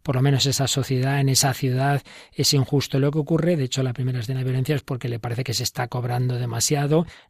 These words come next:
no a él, sino en general, que, que no es justo el comercio. Y entonces esto tiene mucho trasfondo, ¿eh? Porque aquí vemos tantas veces que reivindicaciones sociales, que muchas veces,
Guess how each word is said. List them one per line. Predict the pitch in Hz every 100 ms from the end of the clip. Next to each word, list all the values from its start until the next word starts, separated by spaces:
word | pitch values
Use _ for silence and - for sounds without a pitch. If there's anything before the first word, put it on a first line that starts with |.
| -
no | 175
a | 165
él, | 196
sino | 131 120
en | 113
general, | - 117 120 147 175 180
que, | 160 131 - - - -
que | 127
no |
es | 113
justo | - 123 -
el | 120
comercio. | 127 139 165 165 175 208
Y | 180
entonces | 127 160 185
esto | 185 - 214 - - - _
tiene | - 156
mucho | 185 175 135 123
trasfondo, | 113 113 - - 208 113
¿eh? | 135 180
Porque | - 147 143 170 185 - - _
aquí | - 127 139
vemos | 165 156
tantas | - 180 175 147
veces | 165 160 190
que | - 131
reivindicaciones | 123 123 120 123 117 147 143 -
sociales, | 117 165 254 196 -
que | 131 110 -
muchas | 156 131 123
veces, | 120 139 139 -